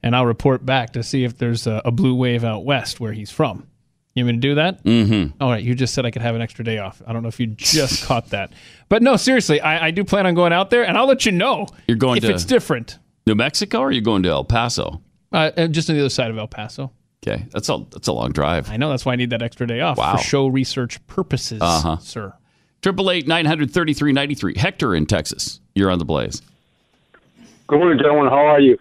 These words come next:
Speaker 2: Good.
Speaker 3: Hey, I check it out. Uh, I'm here. I, uh, I work for the post office. I deliver mail, so it's, uh, a few thousand houses a week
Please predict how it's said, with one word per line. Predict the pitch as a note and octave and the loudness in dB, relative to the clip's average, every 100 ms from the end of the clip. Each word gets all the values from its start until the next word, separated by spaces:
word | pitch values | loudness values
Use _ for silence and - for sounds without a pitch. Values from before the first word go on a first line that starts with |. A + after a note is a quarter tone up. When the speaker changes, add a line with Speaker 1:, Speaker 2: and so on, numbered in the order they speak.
| _ | _
Speaker 2:
Good. | B2+ D#3+ F#2+ - - _ _ _ - - _ _ - - | 0 0 0 -8 -20 _ _ _ -20 -20 _ _ -20 0
Speaker 3:
Hey, | C#3+ C#3+ E3+ | 2 4 6
I | D#3+ C#3+ | 6 6
check | G3 F#3 | 4 4
it | |
out. | F#3 D#3+ - | 4 2 2
Uh, | D#3+ D3+ D3+ - - | 6 6 4 0 2
I'm | E3+ | 6
here. | A3 - | 6 6
I, | E3 E3+ E3+ | 6 6 8
uh, | D#3+ D3+ B2+ - _ _ - | 8 6 4 -2 _ _ 0
I | D3 | 4
work | G3+ | 4
for | A#3+ | 4
the | - | 2
post | - F3 - | 2 2 4
office. | B2 A#2 B2 - - | 4 4 2 0 -2
I | B2 | 2
deliver | A#2+ C#3 D3+ | 6 6 6
mail, | C3 C3+ C3 A#2+ A2 | 6 6 6 6 4
so | B2+ B2 A#2+ | 4 6 6
it's, | - | 4
uh, | D#3 C#3+ B2 - _ _ - | 2 2 2 -8 _ _ -2
a | |
few | G3 F#3+ | 2 4
thousand | E3+ D#3 D#3 | 4 4 4
houses | D3 D#3 C#3 | 6 6 8
a | B2+ | 6
week | A#2 C#3 C3+ - | 8 6 6 0